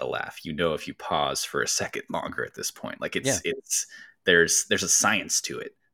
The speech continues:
Speaker 1: Uh,
Speaker 2: There
Speaker 1: which
Speaker 2: definitely is
Speaker 1: I
Speaker 2: a science to it.
Speaker 1: think about.
Speaker 2: Yeah, you're, you're absolutely right. There's a science to it. Um, but yeah, the, the, the core of it, you mentioned it, it's the yes and of it, which is a hilarious kind of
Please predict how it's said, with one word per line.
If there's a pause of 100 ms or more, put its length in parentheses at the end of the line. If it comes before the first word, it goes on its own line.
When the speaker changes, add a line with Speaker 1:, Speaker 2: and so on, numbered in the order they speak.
Speaker 1:
Uh,
Speaker 2:
There
Speaker 1:
which
Speaker 2:
definitely
is
Speaker 1:
I
Speaker 2:
a
science
to
it.
Speaker 1:
think
about.
Speaker 2:
Yeah,
you're,
you're
absolutely
right.
There's
a
science
to
it. (580)
Um, (300)
but
yeah,
the,
the,
the
core
of
it,
you
mentioned
it,
it's
the
yes
and (160)
of
it,
which
is
a (640)
hilarious
kind
of